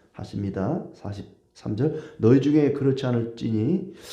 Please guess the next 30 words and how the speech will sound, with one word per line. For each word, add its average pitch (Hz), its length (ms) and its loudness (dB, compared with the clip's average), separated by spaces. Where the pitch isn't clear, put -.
너희 143 240 8
중에 151 520 0
누구든지 127 520 -4
크고자 233 600 0
하는 156 200 6
자는 110 320 0
너희를 98 280 -2
섬기는 247 680 -6
자가 175 260 -4
되고 - 640 -10
누구든지 175 320 -2
으뜸이 220 540 4
되고자 143 380 4
하는 110 220 0
자는 95 320 -2
모든 101 220 -4
사람의 95 380 -6
종이 104 480 -2
되어야 190 260 -6
할 156 140 -8
것이다. - 300 -16
인자가 208 680 6
온 214 220 6
것은 113 460 0
섬김을 135 480 -4
받으려 101 300 -4
함이 95 160 -2
아니라 104 500 0
섬기려 220 640 2
하고 110 380 -6